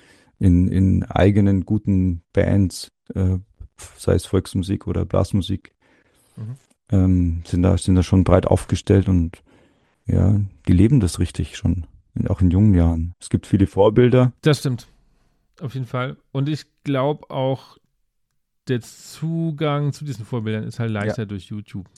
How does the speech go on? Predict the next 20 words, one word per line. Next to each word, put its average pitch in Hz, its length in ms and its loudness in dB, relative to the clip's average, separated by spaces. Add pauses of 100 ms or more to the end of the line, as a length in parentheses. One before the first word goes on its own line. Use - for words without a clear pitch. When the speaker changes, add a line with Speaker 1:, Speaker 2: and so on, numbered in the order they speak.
(160)
Speaker 1:
Auf 104 120 -2
Speaker 2:
Da 107 60 -2
Speaker 1:
jeden 101 120 -6
Speaker 2:
wird 110 140 -4
Speaker 1:
Fall. 107 100 -4
Speaker 2:
ja 104 80 -4
quasi 113 360 -8
Speaker 1:
Ja. 104 60 -6 (300)
Speaker 2:
zugeschmissen 113 1000 -6
damit. 104 240 -8
Speaker 1:
Mhm. - 20 -4
Speaker 2:
Wenn 113 100 -4
du 123 80 -4
da 127 100 -4
mal 135 140 -4
im 131 100 -8
Algorithmus 131 580 -6
drin 139 260 -12
Speaker 1:
Ja. 104 80 -2
Speaker 2:
bist, - 240 -8